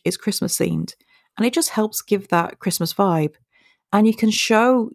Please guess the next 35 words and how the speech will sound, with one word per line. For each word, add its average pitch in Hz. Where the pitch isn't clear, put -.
your 196
template 170
on 180
your 190
social 165
media, 170
because 202
don't 233
forget, -
people 226
want 175
their 180
gifts 175
to -
feel 190
Christmassy 165
as 160
well. 180
So 185
they'll 190
appreciate 190
that 165
extra -
effort -
to 196
make 180
it -
feel 180
Christmassy, 180
even 196
though 190
it's 185
just -
an 165
email. 156